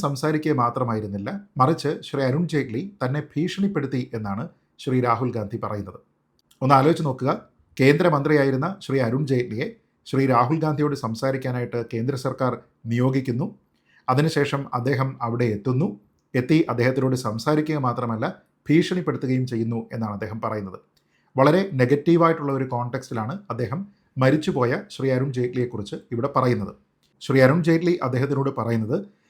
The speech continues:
സർക്കാരിനെ എതിർത്ത്, കാർഷിക നിയമങ്ങളെ എതിർത്ത് ഇതേ മാർഗം തന്നെ താങ്കൾ സ്വീകരിച്ചാൽ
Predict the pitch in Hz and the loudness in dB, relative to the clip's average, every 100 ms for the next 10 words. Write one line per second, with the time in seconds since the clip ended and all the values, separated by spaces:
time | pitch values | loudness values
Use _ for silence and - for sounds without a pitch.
0 | _ - 151 - 190 185 185 185 135 117 | _ 4 4 6 4 4 4 0 0 0
1 | 107 143 165 - _ _ - 143 160 202 | -2 -2 -6 -8 _ _ 4 4 4 2
2 | 190 143 139 143 143 - 113 120 123 180 | 2 2 0 2 0 0 -2 -2 -2 -2
3 | 262 - _ - 147 190 202 156 147 151 | -2 -10 _ -2 4 6 6 6 2 0
4 | 151 143 147 151 127 131 135 - 117 127 | -2 -2 -4 -4 -4 -2 -4 -2 0 0
5 | 107 120 | -2 -6